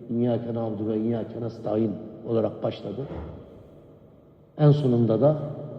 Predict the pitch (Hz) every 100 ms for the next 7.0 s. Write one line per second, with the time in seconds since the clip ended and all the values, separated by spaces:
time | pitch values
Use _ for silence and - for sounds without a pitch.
0 | - - - - - - - - 139 123
1 | 120 107 117 117 - 110 110 107 - 110
2 | 101 107 104 107 101 110 107 95 104 104
3 | 104 107 101 - 113 104 101 - 117 90
4 | 95 - 101 104 107 95 - - - -
5 | - - - 117 110 113 - - - -
6 | - - 139 123 - - 117 110 120